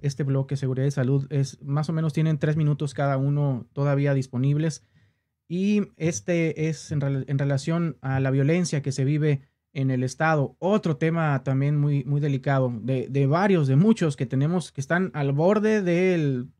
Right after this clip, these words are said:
puntos críticos. El, la, la ciudad de Ensenada, el municipio de Ensenada está viviendo una ola de violencia muy, muy grave.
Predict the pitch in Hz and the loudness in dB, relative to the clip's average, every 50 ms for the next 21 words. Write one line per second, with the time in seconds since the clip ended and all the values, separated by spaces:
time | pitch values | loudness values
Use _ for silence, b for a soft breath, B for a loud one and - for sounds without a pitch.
0 | _ - - 170 165 196 180 - 147 151 147 - 131 113 - 117 110 - - _ | _ -8 -6 -4 -2 -2 -2 0 0 0 0 0 -2 -6 -6 -10 -12 -12 -18 _
1 | _ _ _ _ _ _ _ _ _ _ - 139 135 135 143 - 147 147 151 147 | _ _ _ _ _ _ _ _ _ _ -6 -4 -2 -2 -2 0 0 0 2 2
2 | 147 143 139 107 139 139 143 143 139 - 165 202 202 - 165 160 175 180 190 208 | 0 0 -2 -2 -2 0 0 0 0 0 -2 -2 0 0 0 0 0 0 0 0
3 | 214 208 170 147 147 135 135 - 175 - 185 170 156 151 143 151 160 170 160 - | 0 0 0 2 2 2 0 0 -2 -4 -4 -4 -2 -2 -2 0 0 -2 -4 -2
4 | - 147 151 151 147 147 143 147 147 143 139 139 143 143 143 139 135 127 127 131 | -2 -2 0 0 0 0 0 0 0 0 0 0 0 0 0 0 0 0 0 -2
5 | 131 - 147 135 135 127 127 139 147 175 196 202 196 175 147 123 120 - _ _ | -2 -2 -2 -2 -2 0 0 0 0 0 0 0 0 0 -2 -2 -4 -8 _ _
6 | _ _ _ _ 156 190 180 156 139 147 185 240 240 | _ _ _ _ -4 -2 0 0 0 0 0 -2 -6